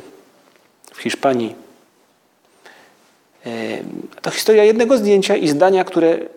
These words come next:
inni znaleźli na jego biurku i powiedzieli: "Tak, ten, ten facet tak żył". Jest takie zdjęcie, czarno-białe zdjęcie,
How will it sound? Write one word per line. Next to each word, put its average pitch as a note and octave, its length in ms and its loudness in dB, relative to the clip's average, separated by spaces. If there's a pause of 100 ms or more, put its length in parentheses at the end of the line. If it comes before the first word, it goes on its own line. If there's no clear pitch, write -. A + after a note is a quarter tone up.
(720)
inni D#3+ 260 4
znaleźli D#3 380 2
na D3 100 2
jego F3 200 2
biurku C#4 380 0
i G3 40 0
powiedzieli: G3 360 -2
"Tak, - 220 -2
ten, D#3+ 160 0
ten F3+ 180 0
facet G#3 320 -2
tak D#3 200 2
żył". G2+ 240 -2 (2000)
Jest B3+ 140 0
takie F#3+ 220 2
zdjęcie, C#3+ 420 0
czarno-białe A#3 560 2
zdjęcie, A#2+ 520 -8